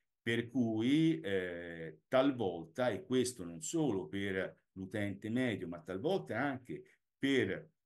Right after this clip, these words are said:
eh, l'utente esperto, non è facile, e vorrei dire, più passa il tempo è sempre meno facile capire se io interloquisco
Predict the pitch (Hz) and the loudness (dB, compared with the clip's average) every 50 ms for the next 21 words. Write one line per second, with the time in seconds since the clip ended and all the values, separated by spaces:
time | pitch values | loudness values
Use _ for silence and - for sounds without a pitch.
0 | _ - 87 90 90 90 87 85 85 82 82 78 80 90 95 98 - 131 127 127 | _ -14 -12 -10 -8 -8 -8 -8 -8 -8 -8 -8 -8 -8 -10 -6 -2 -2 0 0
1 | 117 - - 139 160 180 - - - 82 78 92 110 113 - - - 107 87 80 | -2 -4 -4 -2 -2 -2 -2 -4 -6 -4 -2 -2 -2 -4 -6 -8 -6 -6 -6 -6
2 | 80 - _ _ _ _ _ _ _ - 101 95 95 95 98 98 98 95 95 98 | -6 -10 _ _ _ _ _ _ _ -14 -12 -8 -6 -4 -4 -2 -2 -4 -4 -4
3 | 98 101 117 113 117 - - - 170 170 151 117 87 - - - 82 76 71 67 | -4 -4 -4 -6 -6 -6 0 2 4 4 4 4 4 2 -2 -8 -10 -10 -12 -12
4 | 64 - _ _ _ _ _ _ - 82 80 80 - 98 87 95 101 98 110 120 | -16 -20 _ _ _ _ _ _ -14 -14 -14 -12 -8 -8 -4 -2 -2 -2 0 0
5 | 113 98 87 78 80 - _ _ _ - 123 120 120 - 110 95 - - 98 90 | 0 0 -2 -4 -6 -10 _ _ _ -6 -6 -6 -2 -2 -2 -2 -2 -4 -8 -8
6 | - - 120 110 104 95 - - 80 78 - 85 85 - - - 123 123 113 104 | -6 -4 -4 -2 -2 -4 -6 -8 -12 -12 -12 -10 -8 -8 -6 -2 -2 -2 -2 -2
7 | 113 85 85 85 90 90 110 151 156 156 80 73 69 65 65 - - 85 87 101 | -4 -8 -8 -8 -6 -6 -6 -6 -6 -6 -6 -8 -8 -8 -12 -12 -10 -10 -8 -6
8 | 117 131 - - - _ _ _ _ _ _ _ _ _ _ _ _ _ - - | -6 -6 -6 -10 -14 _ _ _ _ _ _ _ _ _ _ _ _ _ -6 -6
9 | - - - 85 80 78 76 85 98 107 104 104 - _ - - - 110 113 117 | -6 -4 -4 -6 -6 -6 -4 -4 -4 -4 -6 -8 -16 _ -10 -6 -4 -2 -2 0
10 | 107 95 90 92 - 92 87 95 95 82 - 127 123 107 95 - - - - - | -2 -2 -4 -4 -6 -6 -6 -6 -6 -6 -4 -2 -2 -2 -2 -4 -6 -8 -12 -16
11 | - _ | -18 _